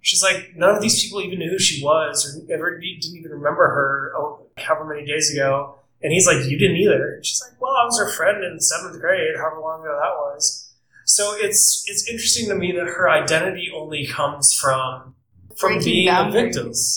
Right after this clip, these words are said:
Speaker 2: I agree with that. Another thing with breaking boundaries, instead of, is instead of, like, a cheerleader or sorority girl, popular girl getting killed off, they do a marching band member.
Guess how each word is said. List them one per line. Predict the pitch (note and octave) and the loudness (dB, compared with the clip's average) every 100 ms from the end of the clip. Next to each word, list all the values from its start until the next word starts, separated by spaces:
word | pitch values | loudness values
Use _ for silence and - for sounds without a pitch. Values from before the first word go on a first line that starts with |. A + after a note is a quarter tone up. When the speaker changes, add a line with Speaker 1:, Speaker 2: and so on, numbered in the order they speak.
| - _ _ - - G#3 | -6 _ _ -20 -2 2
Speaker 2:
I | G#3+ | 2
agree | G3+ F#3+ | 0 -10
with | F#3 | -6
that. | F#3 - | -6 -2
Another | G#3 A3 | 0 0
thing | B3 A#3+ | -2 -6
with | - | -2
breaking | A3 G#3+ G#3 | 0 0 2
boundaries, | F#3+ G3+ G3 G3 | 2 4 2 0
instead | F#3 - G#3 | 4 2 2
of, | G#3+ - | -2 -8
is | - G#3 | -10 -8
instead | G#3 G3+ G#3+ G#3 | 0 4 4 2
of, | G3+ | -2
like, | G3 | -6
a | G3 | -2
cheerleader | F#3 G3+ G3 G3 F#3 F3 | 0 0 -2 4 4 4
or | F#3 | 2
sorority | - F#3 F#3 F#3+ F3+ | -2 -2 -6 -6 -8
girl, | F3+ F3 E3+ E3+ - _ | -6 -4 -6 -8 -14 _
popular | G#3 F#3+ F#3+ F#3+ | 2 2 0 -14
girl | F#3 | -14
getting | F#3 F3+ - | -16 -20 -20
killed | F#3 F3+ F3 E3 | -16 -6 -2 2
off, | E3+ E3 E3+ F#3+ | 4 4 2 -6
they | F#3+ | -14
do | F#3 F3+ | -6 0
a | F3 F3+ | 0 0
marching | F3+ F3+ G#3 F#3 | 0 0 -4 -8
band | E3+ D#3 D3+ | -14 -12 -12
member. | F3 E3+ B2 A#2+ A2+ | -12 -12 -10 -10 -14